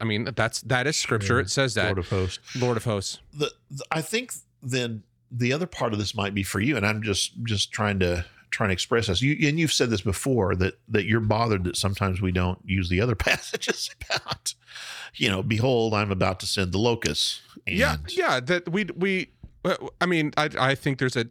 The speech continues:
Speaker 1: there's a sense of cherry picking of we, we
Speaker 2: Right.
Speaker 1: love the positive passages that are about God's promise to us, but we also, we tend to avoid the ones that talk about our punishment for disobedience. <laughs>
Speaker 2: So to
Speaker 1: to him.
Speaker 2: answer your question of when do we go too far, could,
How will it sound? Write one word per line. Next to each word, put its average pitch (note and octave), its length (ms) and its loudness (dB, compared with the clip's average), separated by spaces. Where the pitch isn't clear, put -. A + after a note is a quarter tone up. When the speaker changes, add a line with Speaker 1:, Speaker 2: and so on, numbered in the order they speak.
Speaker 1:
there's A#2 260 -4
a A#2+ 80 -2
sense F3+ 300 -2
of C3 100 -2
cherry D3 280 2
picking G#2 480 -2
of G2+ 500 -2
we, C3+ 200 0
we D#3+ 160 4
Speaker 2:
Right. D3+ 80 2
Speaker 1:
love D#3+ 420 2
the D3 120 0
positive C#3+ 580 -2
passages G2 580 -2
that G2 160 0
are F#2+ 60 2
about F#2 240 0
God's F#2 240 -4
promise D3 400 0
to F#2 160 -4
us, F2+ 240 -4
but A#2+ 160 0
we A#2+ 120 0
also, B2 260 0
we A#2+ 280 0
tend D#3 260 0
to B2+ 80 2
avoid C3+ 320 2
the A#2+ 60 0
ones G#2 380 -2
that A2 200 2
talk A#2 240 0
about G2+ 320 2
our A#2+ 120 2
punishment A#2+ 420 -2
for G2+ 80 -6
disobedience. F2 560 -6
<laughs> - 60 2
Speaker 2:
So C#3+ 80 2
to B2+ 60 4
Speaker 1:
to A#2+ 60 4
him. B2+ 100 4
Speaker 2:
answer C3 160 -2
your G#2+ 100 2
question G#2 340 0
of F#2+ 80 -2
when G#2+ 140 0
do G2 60 2
we F#2 100 2
go F2 140 2
too F2+ 120 -2
far, B2+ 300 0
could, G2 320 -4